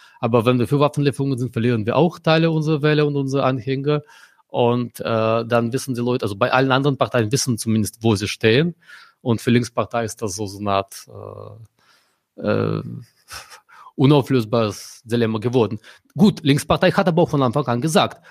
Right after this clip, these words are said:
„Wir, wir machen das nicht als, äh, äh, Fundamentalkritik und warten, bis alle Leute überzeugt sind und machen was anderes, sondern, äh,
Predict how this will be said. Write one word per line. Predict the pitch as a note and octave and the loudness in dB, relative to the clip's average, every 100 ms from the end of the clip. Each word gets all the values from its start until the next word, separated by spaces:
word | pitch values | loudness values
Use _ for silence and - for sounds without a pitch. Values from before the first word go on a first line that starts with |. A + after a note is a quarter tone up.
| _ | _
„Wir, | B2+ D3 D3 D3 C3+ | 4 6 4 2 -2
wir | D3+ C#3+ C#3 C3+ | -2 -4 -6 -6
machen | C#3+ D3 C#3+ | -2 0 0
das | C3 - C#3+ | -2 -4 -4
nicht | C#3+ C#3 - | -2 -4 -4
als, | A#2+ B2 A#2+ - | 0 0 0 -4
äh, | A#2+ A#2 A2 - - - - | -4 -2 -4 -8 -20 -16 -4
äh, | A#2 A#2 A2+ A2+ A#2+ A#2 A2 D2+ | 0 0 0 -2 -4 -4 -6 -8
Fundamentalkritik | - - C3 C3 C3 C3+ D#3 E3 - E3+ - E3+ E3+ - | -6 0 2 2 2 2 2 0 -2 -2 0 0 0 -4
und | C#3 B2 | -8 0
warten, | B2+ B2 B2+ | 2 2 0
bis | A#2+ - | -2 0
alle | B2 | 0
Leute | A#2+ A2+ B2 | 2 0 -2
überzeugt | A2+ - B2 A2 | -4 -2 -2 -2
sind | A#2 G#2+ A#2 | -4 -6 -6
und | A#2 | -4
machen | A#2+ A2 A#2 | -2 -2 0
was | A2 - | -2 0
anderes, | C#3+ E3 F3+ E3 - - | 0 2 0 -2 -10 -16
sondern, | - C3 C3 C3 | 0 4 4 4
äh, | A#2+ A#2 | 4 2